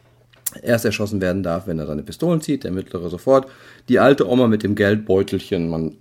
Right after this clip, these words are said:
am Leben lassen sollte, wohl? Don't shoot the customer, also schieße nicht die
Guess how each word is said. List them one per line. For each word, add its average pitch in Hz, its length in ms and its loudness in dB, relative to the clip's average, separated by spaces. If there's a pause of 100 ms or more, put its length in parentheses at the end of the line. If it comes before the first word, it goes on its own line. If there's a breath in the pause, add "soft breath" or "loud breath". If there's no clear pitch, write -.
am 90 160 -6
Leben 73 240 -6
lassen 73 240 -12
sollte, - 320 -10
wohl? 180 200 2 (420 soft breath)
Don't 127 260 6
shoot 127 280 -4
the - 100 -6
customer, - 640 -4
also 85 360 -10 (380)
schieße 107 300 -12
nicht 85 240 -8
die 80 240 -10